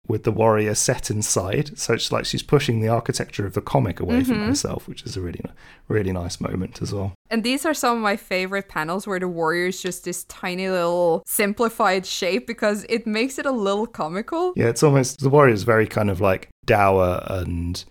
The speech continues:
Speaker 1: every time you see a facial expression, it's, it's deeply upset or rage-filled, or that, that kind of moment where it, it's almost chibi. <laughs>
Speaker 2: Yeah, it, it, it really brings to mind what you said earlier about the similarities to Alphonse from Full Metal Alchemist.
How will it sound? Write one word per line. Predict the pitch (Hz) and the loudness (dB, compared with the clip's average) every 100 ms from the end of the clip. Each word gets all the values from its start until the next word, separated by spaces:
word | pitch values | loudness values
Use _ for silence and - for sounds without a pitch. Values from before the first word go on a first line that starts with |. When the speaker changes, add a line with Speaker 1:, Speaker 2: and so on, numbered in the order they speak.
| _ - | _ -4
Speaker 1:
every | 113 113 | 0 0
time | - 110 98 | 2 2 2
you | 92 | 0
see | - 98 | 0 0
a | |
facial | 90 104 101 - | 0 -2 -2 -6
expression, | - - 90 - 90 87 | -8 -6 -6 -4 -4 -4
it's, | 90 - - | -4 -6 -8
it's | - 90 - | -6 -4 -4
deeply | - 92 - 95 | -4 -8 -4 -4
upset | 90 - 107 98 - | -2 0 2 0 2
or | 90 85 | 2 2
rage-filled, | 98 113 - - 90 85 92 _ - | 2 2 0 -8 -8 -6 -10 _ -10
or | |
that, | 73 - | -8 -4
that | 117 - | -4 -2
kind | 120 98 | -2 -2
of | 92 104 | -2 0
moment | 104 104 101 85 - | 0 0 -2 -6 -8
where | 107 98 | -6 -6
it, | 87 _ - | -8 _ -16
it's | - - | -10 0
almost | 120 113 - - | 0 0 -2 -4
chibi. | - 135 302 349 - | 0 2 2 -2 -8
<laughs> | 269 | -2
Speaker 2:
Yeah, | 277 339 269 | 2 4 4
it, | 262 - | 2 2
it, | 233 - 262 - | 0 -2 -2 -6
it | - 254 | -4 -2
really | 247 302 277 | 0 -2 -2
brings | 233 240 254 | 0 0 -2
to | 240 | -4
mind | 214 214 | -2 -2
what | 208 - | -4 -6
you | |
said | 226 214 196 | -4 -2 -2
earlier | 190 196 185 175 | -2 0 0 0
about | 160 175 180 180 180 | -2 -2 0 0 0
the | 196 | -6
similarities | 196 202 202 196 185 185 175 175 | -4 -2 0 0 0 -2 -4 -4
to | - 175 - | -6 -4 -2
Alphonse | 180 - 180 165 - | -4 -2 -6 -6 -8
from | 180 170 | -10 -6
Full | 175 165 | -6 -4
Metal | 160 156 | -4 -4
Alchemist. | 165 - 143 113 208 - | -4 -6 -12 -10 -8 -10